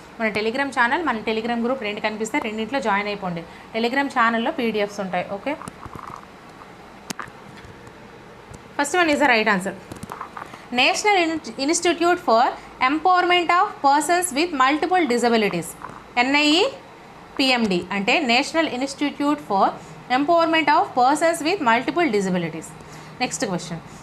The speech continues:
క్రింది వానిలో ఏ సంస్థ మార్గదర్శకత్వాన్ని మూడు రకాలుగా వర్గీకరించింది? First one Central Bureau of Educational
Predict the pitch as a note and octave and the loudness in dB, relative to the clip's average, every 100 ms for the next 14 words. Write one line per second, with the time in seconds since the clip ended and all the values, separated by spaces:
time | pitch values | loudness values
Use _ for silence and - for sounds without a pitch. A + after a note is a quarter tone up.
0 | - F4 F4 G4+ F4+ D#4 B3+ D#4+ C#4 D4 | 0 2 4 4 6 4 4 4 4 4
1 | E4 D4+ - E4 C4+ D#4+ E4+ D#4 D#4+ C4 | 2 0 2 4 4 4 4 2 2 2
2 | B3 A#3 D#4+ C4+ D#4 D#4 C4+ A3+ B3 F4 | 2 2 4 4 4 4 4 4 4 4
3 | C4+ C#4 C4 A3+ F#3+ E3+ D#3+ - - - | 4 4 4 2 0 -4 -6 -8 -4 0
4 | D4+ C#4+ A3 C4+ D4+ G4 C#4+ D4+ D#4 E4 | 2 2 2 2 2 2 4 4 4 4
5 | B3+ A3 C4 D4+ E4 E4 | 0 -2 0 0 2 2